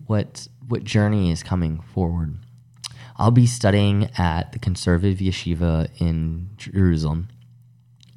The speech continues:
And, um, this is a new opportunity for me to see where Hashem, Source, Spirit, um, wants to take me on this,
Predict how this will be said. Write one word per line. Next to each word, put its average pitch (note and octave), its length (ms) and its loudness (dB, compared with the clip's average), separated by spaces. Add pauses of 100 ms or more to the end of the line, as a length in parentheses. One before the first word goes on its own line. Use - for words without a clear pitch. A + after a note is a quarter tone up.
And, F2+ 460 -4 (640)
um, G#2+ 340 0
this G#2 160 -6
is A#2 100 0
a A#2 60 6
new C#3 200 6
opportunity G#2 1040 2 (500)
for G#2 220 2
me G2+ 360 4
to F#2+ 720 0
see A2 460 -2
where F#2 540 2
Hashem, F2 600 -2 (220)
Source, G#2 580 0
Spirit, G2 560 -2 (960)
um, A#2 500 2
wants A#2+ 300 0
to A2+ 200 -2
take A2 320 0
me F#2 320 0
on E2+ 240 -4
this, F#2 520 -4